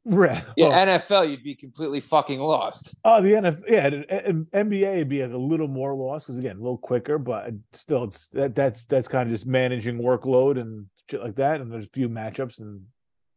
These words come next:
Speaker 1: hopefully the guys know the, like, you have plays and stuff, but it's not quite the same. They kinda, you kinda roll the ball out there, there and let them figure it out with the play, with plays already kind of attached. Um,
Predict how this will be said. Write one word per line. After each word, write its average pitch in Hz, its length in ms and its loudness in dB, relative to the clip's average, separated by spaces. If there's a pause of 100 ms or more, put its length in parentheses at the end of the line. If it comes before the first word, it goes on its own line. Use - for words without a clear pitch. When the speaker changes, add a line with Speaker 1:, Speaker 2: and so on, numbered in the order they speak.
(200)
Speaker 1:
hopefully 135 340 -4
the 120 60 -4
guys 117 240 -4
know 113 120 -6
the, 92 140 -10
like, - 180 -8
you 139 120 0
have 117 140 -6
plays 156 380 0
and 113 80 -12
stuff, 107 320 -8 (100)
but 98 180 -10
it's - 100 -20
not 117 200 -12 (360)
quite 131 240 -8
the 104 80 -20
same. 110 320 -18
They 127 100 -10
kinda, 113 400 -14
you 117 240 -10
kinda 113 160 -12
roll 113 160 -4
the 107 80 -8
ball 113 220 -2
out 110 100 -8
there, 117 240 -8
there 120 220 -8
and 113 100 -12
let 110 140 -12
them 107 140 -12
figure 101 340 -8
it 123 40 -6
out 120 200 -6 (640)
with 180 200 4 (120)
the 143 120 -12
play, 147 240 -2
with 147 220 -2 (180)
plays 135 280 -2
already 113 280 -2
kind 107 200 -14
of 98 80 -16
attached. 107 540 -8 (640)
Um, 107 640 -8